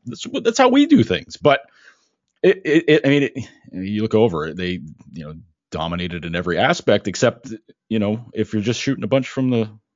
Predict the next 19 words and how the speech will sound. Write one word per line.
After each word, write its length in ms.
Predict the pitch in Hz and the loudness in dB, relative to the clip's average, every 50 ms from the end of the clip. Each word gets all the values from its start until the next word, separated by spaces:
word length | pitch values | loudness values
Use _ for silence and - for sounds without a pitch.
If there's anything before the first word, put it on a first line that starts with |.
| _ _ _ _ | _ _ _ _
from 240 | - - - 117 123 | -20 -10 -6 -2 0
the 120 | 117 117 | 2 2
outside 480 | 123 127 92 - - 123 127 135 139 120 | 0 0 -2 0 2 2 4 4 2 2
and 80 | 95 95 | 2 0
not 220 | 107 120 107 - | 0 -2 -2 -2
getting 160 | - 123 - | -6 -4 -2
anybody 280 | 104 123 117 117 117 113 | -2 -2 0 2 2 2
in 80 | 101 87 | 0 0
front 260 | - 151 147 - - | -2 -4 -4 -4 -4
for 80 | - 98 | -6 -2
rebounds, 560 | 120 156 160 165 165 160 160 165 135 - - _ - - - - - - - _ _ _ _ _ _ _ _ | 0 2 4 4 4 4 4 2 -4 -8 -16 _ -20 -20 -20 -20 -20 -20 -20 _ _ _ _ _ _ _ _
it's 240 | - 90 - - | -10 -10 -10 -10
kind 200 | - - 117 113 | -4 -2 0 0
of 80 | 107 87 | 0 -2
a 40 | 87 | -4
fake 280 | - - 98 92 87 - | -4 -2 -2 -2 -2 -4
story. 460 | - - 92 85 76 71 67 65 - _ _ | -8 -6 -4 -4 -4 -6 -10 -14 -18 _ _
You 100 | - 76 | -14 -12
know, 180 | 78 80 85 | -10 -10 -12